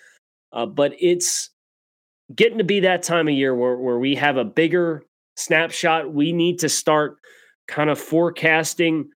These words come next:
what exists with this team and what needs to continue to exist with this team moving forward, what needs to change with this team.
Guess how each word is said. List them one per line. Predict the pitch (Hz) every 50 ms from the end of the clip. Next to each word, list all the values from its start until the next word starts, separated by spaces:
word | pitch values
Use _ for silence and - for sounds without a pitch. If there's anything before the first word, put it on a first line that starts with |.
| _ _ _ _ _ _ _
what | - 131 131 147 175 180 185
exists | 175 147 120 - - 180 196 185 - - - - - 165
with | 165 180 180 175 175
this | 175 180 175 - -
team | - 170 175 180 175 170
and | 135 131 120
what | - - 143 147
needs | 165 160 165 160 147 -
to | - 151
continue | 147 - 139 131 - - 180 185 190 196 185
to | 175 - 185 180
exist | 180 175 180 170 180 175 175 160
with | 160 143
this | 160 156 -
team | - - 165 160
moving | 156 151 143 139 135 131
forward, | - 180 196 196 180 165
what | 160 156 156
needs | 160 147 143 143
to | - 123
change | - - 220 220 220 214 208 170
with | 175 185 165
this | 185 175 175
team. | 175 175 165 160 147